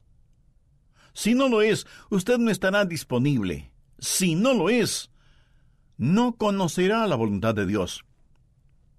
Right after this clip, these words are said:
Pero no solo debe haber disponibilidad y mansedumbre, sino también, y en tercer lugar, debe haber apertura.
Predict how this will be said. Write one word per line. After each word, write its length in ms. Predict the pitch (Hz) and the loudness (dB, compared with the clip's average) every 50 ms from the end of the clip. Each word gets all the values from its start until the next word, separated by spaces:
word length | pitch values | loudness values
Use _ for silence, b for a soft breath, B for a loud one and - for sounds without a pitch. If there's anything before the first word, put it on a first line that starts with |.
| _ _ _ B B B B B | _ _ _ B B B B B
Pero 240 | - 247 247 233 156 - | 0 2 2 2 2 2
no 140 | 226 247 226 | 2 2 2
solo 280 | - 247 254 247 233 | 2 2 2 2 4
debe 220 | 214 226 233 220 208 | 4 4 4 4 4
haber 260 | 190 214 220 196 160 | 4 4 2 2 0
disponibilidad 1400 | 151 156 139 - - 147 151 151 143 139 139 139 135 127 117 117 110 101 95 92 98 95 104 131 156 165 160 139 117 | -2 -2 -4 -4 -4 -2 -2 0 0 0 2 2 2 2 2 0 -2 -2 -4 -4 -4 -2 0 0 0 2 0 0 0
y 100 | 107 101 | -2 -2
mansedumbre, 720 | 101 95 92 - - 92 127 226 240 202 165 156 139 117 b b b b b b b b b b b b b b - | -2 -4 -4 -4 -4 -2 0 0 0 0 2 0 0 -2 b b b b b b b b b b b b b b -10
sino 340 | - - 220 240 269 269 254 | -2 0 2 4 4 2 2
también, 440 | 254 226 214 202 208 254 247 240 202 | 2 0 0 0 0 0 0 0 2
y 60 | 208 | 0
en 140 | 185 165 - | 0 0 0
tercer 360 | 160 139 127 - - 226 214 | 0 0 0 0 0 0 0
lugar, 320 | 196 175 160 196 202 185 | 0 0 2 2 2 2
debe 240 | 156 180 185 175 175 | 2 0 2 2 2
haber 360 | 165 170 185 190 175 - - _ _ _ - | 2 2 2 0 -2 -4 -10 _ _ _ -2
apertura. 1200 | 139 139 131 - - - 131 120 110 87 - - - 131 131 123 117 110 92 - - - - | 0 0 0 -2 -2 0 0 0 0 -2 -6 -4 -2 0 2 2 2 0 0 -4 -6 -16 -20